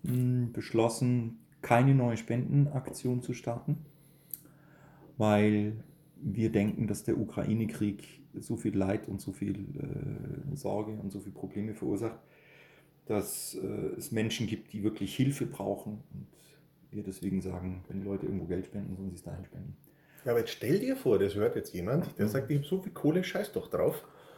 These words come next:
Speaker 1: Wir werden uns nicht wehren.
Speaker 2: Genau, also Gegenwehr gibt's keine.
Speaker 1: Ja, aber das hat jetzt erstmal eine Priorität,
Speaker 2: Sollen,
Speaker 1: deswegen.
Speaker 2: sollen wir Beträge nennen? Wir brauchen, äh, wie viel?
Speaker 1: Dreißig.
Speaker 2: Dreißig und eine Kiste Bier?
Speaker 1: Zwei Kisten Bier.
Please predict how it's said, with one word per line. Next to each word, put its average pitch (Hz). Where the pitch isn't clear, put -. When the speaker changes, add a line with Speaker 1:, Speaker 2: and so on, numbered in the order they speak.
Speaker 1:
Wir 120
werden 160
uns 143
nicht 117
wehren. 101
Speaker 2:
Genau, 131
also 107
Gegenwehr 120
gibt's -
keine. -
Speaker 1:
Ja, 98
aber 101
das 110
hat 101
jetzt 98
erstmal -
eine 95
Priorität, -
Speaker 2:
Sollen, 117
Speaker 1:
deswegen. -
Speaker 2:
sollen 120
wir 123
Beträge 123
nennen? 92
Wir 101
brauchen, 110
äh, 101
wie 139
viel? 185
Speaker 1:
Dreißig. 107
Speaker 2:
Dreißig 156
und 185
eine 156
Kiste 165
Bier? 185
Speaker 1:
Zwei 101
Kisten -
Bier. 95